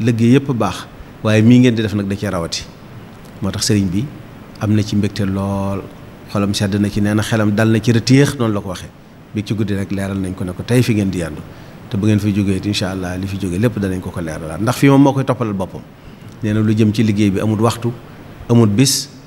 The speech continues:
amul barab. Lépp moo koy toppal boppam. Lépp itam mu xam ko lool macha allah. Kon daal lii liggéey bu rëy la, bu dal sunu xel la, bu wonewaat itam dayob liggéey bi la, waaye bu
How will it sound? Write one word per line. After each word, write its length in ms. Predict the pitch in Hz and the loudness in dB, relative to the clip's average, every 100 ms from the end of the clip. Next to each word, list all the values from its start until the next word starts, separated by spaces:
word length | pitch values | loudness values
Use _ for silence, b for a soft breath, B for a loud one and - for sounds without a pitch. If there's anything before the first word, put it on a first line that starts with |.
| - - 127 | -20 -8 2
amul 160 | 127 | 2
barab. 260 | 101 95 76 - - - - - - - | 2 -2 -4 -14 -20 -20 -20 -20 -12 0
Lépp 280 | 117 143 143 | 4 4 4
moo 180 | 135 | 4
koy 140 | 120 113 | 4 -2
toppal 260 | 107 101 | -4 -4
boppam. 300 | 87 87 78 64 - 101 | -8 -8 -12 -16 -14 -8
Lépp 200 | 113 - | -8 -2
itam 240 | 120 113 107 | -2 0 0
mu 60 | 101 | 0
xam 180 | 95 92 | -4 -4
ko 100 | 95 | -6
lool 200 | 95 92 | -4 -4
macha 340 | 87 - 71 | -4 -4 -6
allah. 260 | 76 69 - - 110 - | -8 -10 -14 -18 -18 -8
Kon 100 | 113 98 | -4 -2
daal 160 | 98 98 | -2 -2
lii 140 | 101 | -2
liggéey 240 | 98 101 90 | -4 -4 -4
bu 120 | 98 | 2
rëy 140 | 123 104 | 2 2
la, 80 | 104 - | -2 -8
bu 80 | 95 95 | -8 0
dal 160 | 139 | 0
sunu 200 | 139 143 | 2 2
xel 280 | 131 113 95 | 2 0 -2
la, 60 | - B B B B 113 | -6 B B B B 2
bu 100 | 113 | 4
wonewaat 440 | 135 147 139 120 | 6 6 4 2
itam 200 | 117 117 110 | 0 -2 2
dayob 300 | 117 110 107 | 2 2 2
liggéey 240 | 101 104 | 0 0
bi 120 | 95 | 0
la, 80 | 104 | -2
waaye 180 | 107 107 | -2 -2
bu 120 | 104 | -2